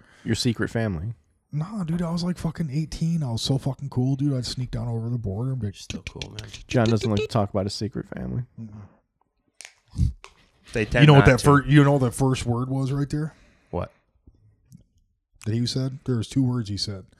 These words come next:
Speaker 2: Both of you said it. The first word was,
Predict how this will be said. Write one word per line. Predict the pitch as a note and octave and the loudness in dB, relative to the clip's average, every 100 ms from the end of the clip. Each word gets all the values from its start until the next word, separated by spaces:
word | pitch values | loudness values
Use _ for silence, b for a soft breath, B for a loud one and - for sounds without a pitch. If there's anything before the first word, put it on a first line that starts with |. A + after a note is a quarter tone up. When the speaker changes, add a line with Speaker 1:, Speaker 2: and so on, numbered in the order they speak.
| b b b - | b b b -2
Speaker 2:
Both | B2+ A2 | 0 2
of | G#2 | 0
you | |
said | F#2 G2+ F#2 | -2 -4 -6
it. | - _ b b b b b | -10 _ b b b b b
The | - | -6
first | C#3 C3+ - | -2 0 0
word | B2 A#2+ G#2 | -2 -2 -6
was, | G2 F2+ - | -8 -8 -12